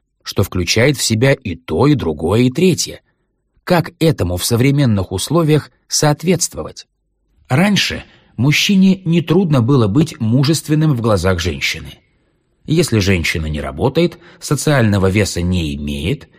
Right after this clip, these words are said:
если она домохозяйка и прав у неё особенно никаких нет, если деньги ей не принадлежат. Легко быть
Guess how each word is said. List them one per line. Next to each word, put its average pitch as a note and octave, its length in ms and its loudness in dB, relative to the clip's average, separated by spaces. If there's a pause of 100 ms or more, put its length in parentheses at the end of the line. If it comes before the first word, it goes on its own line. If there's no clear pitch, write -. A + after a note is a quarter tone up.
(180)
если C3 380 2
она C3 220 2
домохозяйка G#2 840 0
и B2+ 160 -4
прав A#2+ 360 0
у G2 60 0
неё F#2+ 200 2
особенно F#2 480 0
никаких F#2+ 600 -2
нет, A#2 300 -2 (240)
если B2 380 0
деньги D3 380 0
ей D#3 220 4
не A2 220 0
принадлежат. B2+ 800 0 (760)
Легко G#2 440 2
быть D#3 260 2